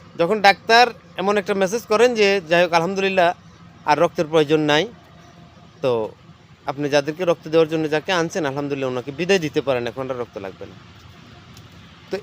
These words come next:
এরপরে যে একটা ভালোবাসা স্বরূপ, একটা সম্মানসূচক একটা যে বার্তা দিয়ে বা একটা ভালোবাসা দেখিয়ে যে রক্তদাতাকে সম্মানিত করা দরকার,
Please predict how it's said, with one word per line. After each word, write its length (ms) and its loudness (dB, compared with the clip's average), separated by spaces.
এরপরে 560 6
যে 120 0
একটা 160 0
ভালোবাসা 580 4
স্বরূপ, 320 -2
একটা 240 -8
সম্মানসূচক 760 -2
একটা 360 0
যে 60 0
বার্তা 380 6
দিয়ে 320 2
বা 160 4
একটা 340 0
ভালোবাসা 440 4
দেখিয়ে 560 2
যে 280 6
রক্তদাতাকে 800 4
সম্মানিত 560 4
করা 340 4
দরকার, 520 4